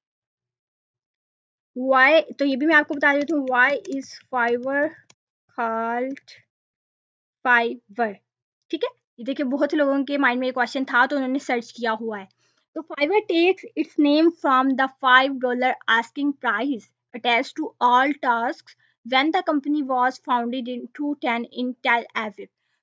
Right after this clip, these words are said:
तो, अ, Fiverr को Fiverr नेम इसलिए दिया जाता है क्योंकि जो कि इसकी, अ, मिनिमम जो प्राइस है, इसकी स्टार्टिंग प्राइस जो है वो फ़ाइव डॉलर है,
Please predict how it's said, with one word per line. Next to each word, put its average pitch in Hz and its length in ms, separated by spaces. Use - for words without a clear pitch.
तो, 359 180
अ, 320 360
Fiverr 262 340
को 392 180
Fiverr 277 300
नेम 302 260
इसलिए 349 320
दिया 285 240
जाता 240 300
है 277 260
क्योंकि 285 300
जो 285 220
कि 294 160
इसकी, 285 500
अ, 269 80
मिनिमम 370 540
जो 339 100
प्राइस 269 460
है, 277 120
इसकी 285 200
स्टार्टिंग 302 500
प्राइस 254 340
जो 269 120
है 254 240
वो 262 160
फ़ाइव 254 340
डॉलर 247 340
है, 302 240